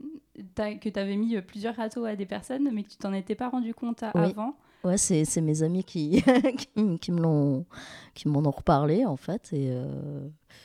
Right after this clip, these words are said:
Speaker 2: et voilà. Non, c'est
Speaker 1: Parce que tu faisais un blocage sur le fait que,
Speaker 2: Ouais.
Speaker 1: euh,
Speaker 2: Mm.
Speaker 1: tu pouvais pas plaire, et,
Speaker 2: Mm.
Speaker 1: euh, et
Speaker 2: Mm.
Speaker 1: c'était quoi ton, c'était physique, c'était toi, tu, d'un point de vue physique, qui, ça, ça t'allait pas ?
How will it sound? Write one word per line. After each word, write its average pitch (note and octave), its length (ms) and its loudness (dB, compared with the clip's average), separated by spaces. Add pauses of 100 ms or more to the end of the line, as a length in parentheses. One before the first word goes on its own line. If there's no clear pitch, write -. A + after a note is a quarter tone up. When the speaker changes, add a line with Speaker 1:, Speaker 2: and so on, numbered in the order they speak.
(400)
Speaker 2:
et C3+ 180 -2
voilà. C3 180 -6 (240)
Non, - 80 -8
c'est - 220 -14
Speaker 1:
Parce G#3 120 -4
que G#3+ 60 0
tu G#3 160 -2
faisais F#3+ 100 -4
un F#3+ 120 0
blocage G3+ 420 -4
sur G3 180 -4
le F#3 80 -2
fait A3 200 -8
que, - 120 -12 (320)
Speaker 2:
Ouais. F3 140 0
Speaker 1:
euh, F3+ 320 -8
Speaker 2:
Mm. C#3 100 -6 (420)
Speaker 1:
tu A3 120 -8
pouvais F#3+ 260 -8
pas F#3+ 140 -6
plaire, A#3 400 -4
et, G3+ 240 -4
Speaker 2:
Mm. F#3 60 2
Speaker 1:
euh, F3+ 460 -8 (560)
et D3+ 40 -2
Speaker 2:
Mm. D3 40 -2
Speaker 1:
c'était G3 280 -6
quoi A#3 320 -4
ton, F#3+ 200 -10
c'était G3 300 -8
physique, G3 360 -10
c'était F#3 500 -4 (440)
toi, B3+ 220 0
tu, A#3 300 -8
d'un G#3 240 -10
point A3+ 160 -6
de A#3 60 -6
vue A3+ 120 -10
physique, C4+ 560 -6
qui, B3 240 -6
ça, - 380 -10 (480)
ça - 200 -8
t'allait A3 240 -6
pas ? D4 420 -4